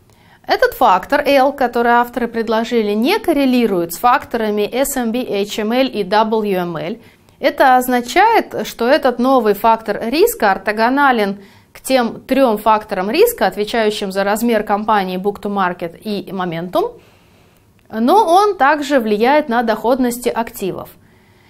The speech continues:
А, он скоррелирован с общим рыночным фактором – но сильнее скоррелирован именно с этим фактором при условии падения рынка.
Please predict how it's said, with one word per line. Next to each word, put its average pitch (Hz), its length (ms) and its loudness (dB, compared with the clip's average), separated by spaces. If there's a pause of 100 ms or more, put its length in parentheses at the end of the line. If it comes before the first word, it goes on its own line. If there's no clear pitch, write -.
(400)
А, 202 480 0
он 370 220 2
скоррелирован 240 680 2
с - 260 -6
общим 226 460 2
рыночным 226 680 -4 (300)
фактором – 349 560 0 (520)
но 240 400 0
сильнее 294 420 2
скоррелирован 240 680 -2
именно 226 760 -2
с - 100 -8
этим 214 220 -4
фактором 240 480 0
при 202 100 -6
условии 220 380 0
падения 214 680 0
рынка. 180 440 -8